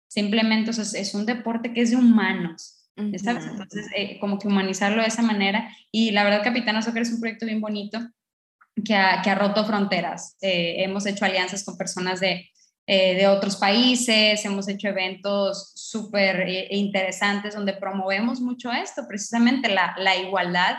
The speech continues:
Speaker 1: y, y la, y sobre todo la desigualdad, o sea, queremos visibilizar la desigualdad.
Speaker 2: La verdad me quedé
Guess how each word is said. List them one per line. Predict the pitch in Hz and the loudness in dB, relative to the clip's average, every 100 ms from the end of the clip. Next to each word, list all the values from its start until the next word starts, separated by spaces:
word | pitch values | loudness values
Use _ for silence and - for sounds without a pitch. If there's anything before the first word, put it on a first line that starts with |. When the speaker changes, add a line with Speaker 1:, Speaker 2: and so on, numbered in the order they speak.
| - - _ | -8 -20 _
Speaker 1:
y, | - 208 202 196 190 185 180 180 - | -6 0 2 0 -2 -2 -4 -4 -4
y | 214 | -2
la, | 196 185 180 - - | 2 0 -2 -10 -10
y | 214 | -6
sobre | 202 226 220 | 0 2 2
todo | 214 214 226 | 0 0 0
la | 247 262 | 2 2
desigualdad, | 247 240 240 220 196 180 180 180 185 226 262 - | 0 0 -2 0 0 0 -2 -2 0 0 -2 -12
o | - | -14
sea, | 196 | -8
queremos | 196 196 220 | -4 -2 0
visibilizar | 233 233 202 180 196 | 0 0 -2 -2 -2
la | 202 214 | -2 -2
desigualdad. | 202 - 202 180 175 170 175 196 285 _ | -6 -6 -6 -4 -2 -2 -2 -2 -2 _
Speaker 2:
La | 202 | 6
verdad | 214 220 | 8 8
me | 226 | 4
quedé | 269 277 240 - - | 4 6 4 2 -6